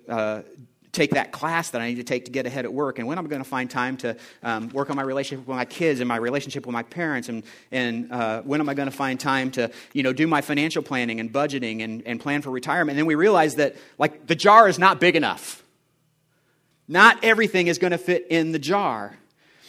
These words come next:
A-, and then we realize that we've got this other thing that, that for many of us, if we're Christians, is the most important thing, and that's our relationship with God. And a lot of times that comes last, and, and we just <laughs> realize we can't fit it all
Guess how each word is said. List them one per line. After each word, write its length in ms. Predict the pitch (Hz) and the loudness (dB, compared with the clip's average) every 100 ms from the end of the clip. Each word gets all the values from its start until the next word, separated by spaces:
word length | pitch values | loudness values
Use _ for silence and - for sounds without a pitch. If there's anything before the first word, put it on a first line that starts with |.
| - _ - | -20 _ -6
A-, 140 | 175 - | -4 0
and 100 | 175 | 2
then 120 | 226 | 4
we 100 | 247 | 4
realize 360 | 202 196 180 175 | 6 6 6 2
that 100 | 180 | 0
we've 100 | 175 | 0
got 140 | 214 | -2
this 160 | 202 - | -2 -2
other 220 | - 254 | 2 4
thing 240 | - 165 151 | 4 0 0
that, 240 | 139 - _ | -2 -6 _
that 160 | 170 170 | 0 2
for 140 | 175 | 0
many 180 | 208 262 | 2 2
of 140 | 175 | 0
us, 100 | 180 | 0
if 80 | 190 | -2
we're 80 | 196 | -2
Christians, 400 | - 240 196 160 | 0 0 0 -6
is 80 | 160 | -4
the 120 | 175 | -2
most 260 | 185 226 220 | 0 2 0
important 300 | 170 143 143 | -2 -2 -2
thing, 120 | 160 | -2
and 80 | 190 | -2
that's 160 | 208 - - | -4 -12 -4
our 140 | - 165 | 2 4
relationship 520 | 170 170 175 170 170 | 4 2 0 -6 -8
with 120 | 156 | -6
God. 360 | 151 127 78 85 - _ _ _ _ _ _ _ _ _ _ _ - | -4 -4 -4 -10 -18 _ _ _ _ _ _ _ _ _ _ _ -4
And 80 | |
a 40 | 147 | 2
lot 140 | 185 | 2
of 60 | 180 | 2
times 220 | 180 160 | 0 0
that 140 | 160 | -4
comes 200 | - 170 151 | -4 -2 2
last, 360 | 165 139 - | 4 4 2
and, 180 | 143 143 | -4 -2
and 140 | 147 | -2
we 100 | 147 | -2
just 340 | 143 156 - - _ _ _ _ - | 0 -2 -6 -16 _ _ _ _ -8
<laughs> 160 | 139 208 | -4 0
realize 300 | 175 185 175 | 2 2 2
we 80 | |
can't 380 | - - 196 202 - - - | -2 -2 -2 -2 -6 -20 -10
fit 240 | - 185 190 | 2 4 4
it 200 | - - | 0 0
all 400 | 156 151 151 170 | 2 4 2 -2